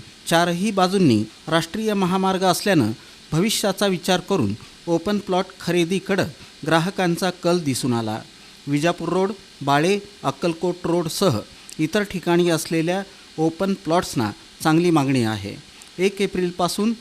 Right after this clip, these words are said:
रेडी रेकनरचे दर वाढत आहेत, त्यामुळं अनेकांनी प्लॉट खरेदीसाठी गुढीपाडव्याचा मुहूर्त साधला, अशी माहिती क्रिस्टल डेव्हलपर्सचे संचालक सुनील बुरबुरे यांनी दिली.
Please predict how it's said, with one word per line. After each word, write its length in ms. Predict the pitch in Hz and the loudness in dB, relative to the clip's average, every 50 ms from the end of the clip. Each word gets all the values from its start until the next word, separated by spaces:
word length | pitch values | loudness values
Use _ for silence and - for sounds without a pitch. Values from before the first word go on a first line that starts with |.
| - - - - - | -10 -20 -20 -10 -2
रेडी 320 | 160 160 170 170 185 220 208 | 0 2 2 2 2 0 0
रेकनरचे 600 | 196 190 165 - 175 180 180 170 - - 190 175 | 0 -2 -2 0 2 2 2 2 0 -2 -4 -2
दर 220 | 156 147 170 175 | 0 0 0 2
वाढत 380 | 175 170 160 147 147 151 - 120 | 2 2 0 0 0 -2 -2 -2
आहेत, 200 | 110 104 104 95 - - - - - - - | -4 -4 -4 -6 -10 -14 -20 -20 -12 -4 0
त्यामुळं 320 | 160 170 175 180 185 196 - - | 2 4 4 4 4 2 -2 -2
अनेकांनी 580 | 160 151 180 185 180 - 185 180 156 117 104 104 - - - - - - | 0 2 2 2 2 0 2 2 2 2 2 0 -4 -10 -20 -20 -14 -6
प्लॉट 200 | - 156 170 196 196 - - - | -2 0 0 0 0 -4 -10 -6
खरेदीसाठी 760 | - 175 180 180 160 175 175 - - 180 185 - 143 107 110 - - - - - - - - 139 | -4 -2 0 0 0 -2 -2 -2 -2 -4 -2 -2 -4 -6 -8 -10 -14 -20 -20 -20 -14 -8 -4 -2
गुढीपाडव्याचा 800 | 151 170 214 226 202 - 185 165 160 165 156 156 160 - 175 180 | 0 0 0 0 -2 -2 -2 0 0 0 0 -2 -2 -4 -2 0
मुहूर्त 440 | 165 160 151 143 147 143 - - | 0 2 2 2 2 0 0 -2
साधला, 420 | 127 117 - 117 107 107 104 98 98 - - - - - - - | -4 -4 -4 -4 -4 -4 -6 -6 -8 -8 -12 -20 -20 -20 -12 -8
अशी 200 | 156 147 - 185 | -6 -2 2 2
माहिती 480 | 165 170 165 175 196 - 139 101 110 - - - - - - - - - | 4 4 4 2 0 -2 -4 -6 -6 -8 -14 -20 -20 -20 -20 -12 -6 -2
क्रिस्टल 460 | 175 170 165 - - - 208 214 208 | -2 -2 -2 -2 -4 -4 -4 -2 0
डेव्हलपर्सचे 640 | 175 175 170 170 170 - 175 - - - - 170 156 | 2 2 2 2 0 -2 -4 -6 -4 -4 -2 -2 -2
संचालक 480 | - - 151 143 143 - 170 139 107 - - - - - - - - | 0 2 2 2 4 2 2 0 0 -4 -6 -14 -20 -20 -14 -4 0
सुनील 300 | - 156 165 160 156 151 | 4 6 6 6 4 2
बुरबुरे 400 | 147 151 151 147 156 180 190 214 254 - - - - - - - | 0 -2 -2 0 2 2 2 0 -2 -4 -10 -20 -20 -18 -6 0
यांनी 220 | 156 143 135 131 123 | 4 6 6 6 6
दिली. 320 | 107 107 101 95 98 95 | 4 -2 -4 -4 -6 -6